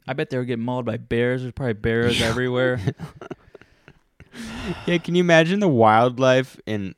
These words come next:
Speaker 2: like, the Appalachian Mountains if there were no people there and you just kinda snapped into the same place where, you know, there's a food lion now, but it's instead just woods? There'd be, like, seven bears looking at you, like,
Speaker 1: Yeah, yeah.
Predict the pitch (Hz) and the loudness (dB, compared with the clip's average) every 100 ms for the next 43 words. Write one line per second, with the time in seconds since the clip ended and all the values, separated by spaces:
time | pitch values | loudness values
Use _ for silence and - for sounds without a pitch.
0 | - 98 - - 101 101 101 101 101 95 | -12 -12 -8 0 0 2 0 0 -2 -2
1 | 98 101 - _ 104 98 - _ _ _ | -2 -6 -10 _ 0 0 -2 _ _ _
2 | _ _ _ _ _ 113 110 101 104 98 | _ _ _ _ _ 4 4 4 2 0
3 | 95 92 87 98 101 101 101 - _ _ | 0 -2 -2 0 2 2 0 -4 _ _
4 | _ 101 101 92 90 - _ 110 92 - | _ -6 -6 -6 -6 -10 _ -8 -8 -10
5 | - 95 90 - 85 90 95 90 92 - | -10 -6 -6 -6 -6 -6 -6 -6 -6 -4
6 | 95 92 92 92 - - 92 90 - _ | -6 -2 -2 -2 -6 -6 -4 -6 -10 _
7 | - _ _ _ _ _ _ _ _ - | -20 _ _ _ _ _ _ _ _ -12
8 | 62 60 - - 90 87 92 - 92 92 | -10 -10 -12 -2 0 2 0 0 -2 0
9 | 95 92 98 101 98 101 110 123 - 95 | 0 2 0 0 2 2 0 -6 -4 -2
10 | - 98 87 - 98 - 90 90 95 - | -2 -6 -6 -10 -12 -6 -6 -4 -8 -4
11 | 95 95 101 110 - _ _ _ - 107 | 2 4 2 -4 -18 _ _ _ 2 2
12 | 95 101 90 - - 92 90 92 90 87 | 4 4 2 -2 0 0 0 0 0 2
13 | 87 98 95 98 98 - 104 104 82 123 | 2 0 -2 -2 -2 0 0 2 0 -2
14 | 123 _ _ _ 117 113 127 | -8 _ _ _ -14 -12 -12